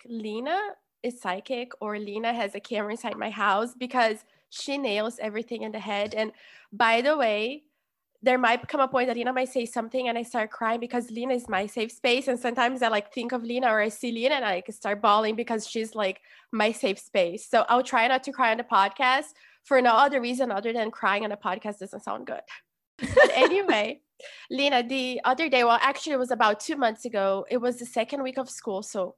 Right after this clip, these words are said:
you know, my kids were still going to school at that time.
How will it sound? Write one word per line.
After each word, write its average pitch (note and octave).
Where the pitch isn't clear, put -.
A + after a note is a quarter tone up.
you A#3
know, F#3
my A3+
kids A#3+
were A#3
still B3+
going B3
to B3
school G3+
at G#3
that -
time. F#3+